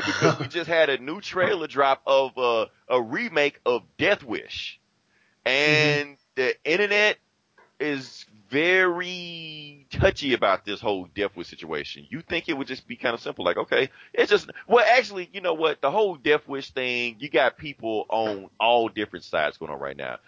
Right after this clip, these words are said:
Speaker 1: You got some people mad because they're, it's another shitty remake. You know, it's another remake coming out.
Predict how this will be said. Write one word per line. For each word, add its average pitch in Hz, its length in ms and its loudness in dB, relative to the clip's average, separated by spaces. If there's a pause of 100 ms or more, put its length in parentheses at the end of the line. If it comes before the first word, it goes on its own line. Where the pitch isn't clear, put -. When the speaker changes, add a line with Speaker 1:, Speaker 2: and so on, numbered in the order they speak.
(200)
Speaker 1:
You 117 120 -12
got 135 180 2
some - 100 -18
people 131 200 -8
mad 107 260 0
because 101 340 -6
they're, 95 240 -2 (240)
it's 104 180 -4
another 101 280 0
shitty 95 260 -6
remake. 71 320 -12 (160)
You 104 100 -6
know, 80 160 2
it's 98 120 0
another 120 240 2
remake 131 320 -4
coming 120 220 -4
out. 110 180 0